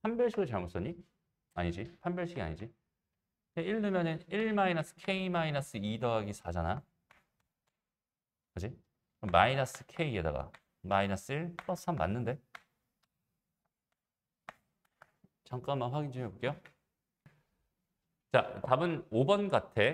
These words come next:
음, 오 번 같아. 다시 한번 확인을 해볼게, 선생님도. 음, 넘어갑시다. 십삼 번. 자, 함수 여기 있는 얘, 와. 그 다음에 저기는 제가 사, 사 분면에서 만나는 점을 각각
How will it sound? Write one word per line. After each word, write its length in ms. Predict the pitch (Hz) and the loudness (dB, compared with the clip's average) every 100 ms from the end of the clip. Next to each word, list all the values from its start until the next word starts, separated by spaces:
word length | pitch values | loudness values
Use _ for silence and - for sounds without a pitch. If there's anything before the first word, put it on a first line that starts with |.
| 180 | 0
음, 280 | 80 73 76 - | -6 -6 -8 -6
오 80 | |
번 100 | 90 | -4
같아. 200 | 90 78 | -4 -6
다시 180 | - 135 | -4 -2
한번 160 | 160 143 | 0 0
확인을 280 | 190 208 185 | 0 2 0
해볼게, 400 | 190 190 135 151 | 0 2 2 2
선생님도. 500 | 139 120 95 131 - - | 0 -2 0 -2 -4 -10
음, 140 | 80 _ _ - | -10 _ _ -6
넘어갑시다. 540 | 101 151 87 - - - _ - - - _ _ - _ _ _ _ _ _ | 0 0 -2 -10 -20 -20 _ -14 -14 -16 _ _ -20 _ _ _ _ _ _
십삼 320 | 170 143 151 | -12 -8 -8
번. 140 | 107 - _ _ _ _ _ _ _ _ _ _ _ _ _ _ - | -8 -14 _ _ _ _ _ _ _ _ _ _ _ _ _ _ 2
자, 80 | |
함수 600 | 151 240 240 233 240 226 | 4 6 4 2 6 6
여기 180 | 139 156 | 6 4
있는 220 | 185 165 139 | 4 4 10
얘, 340 | 170 - - | 8 8 -2
와. 560 | 98 113 139 92 76 - | 4 8 8 8 4 -2
그 60 | 120 | 4
다음에 400 | 120 95 107 147 | 4 4 2 2
저기는 240 | 143 139 | -2 0
제가 480 | 120 127 127 107 - | 4 4 6 4 2
사, 220 | - 123 | 2 4
사 160 | - 175 | 4 2
분면에서 440 | 160 156 143 135 | 2 0 0 2
만나는 420 | 104 95 123 117 | 2 2 2 0
점을 200 | 107 107 | 0 0
각각 460 | 107 98 160 180 180 | 0 2 4 4 2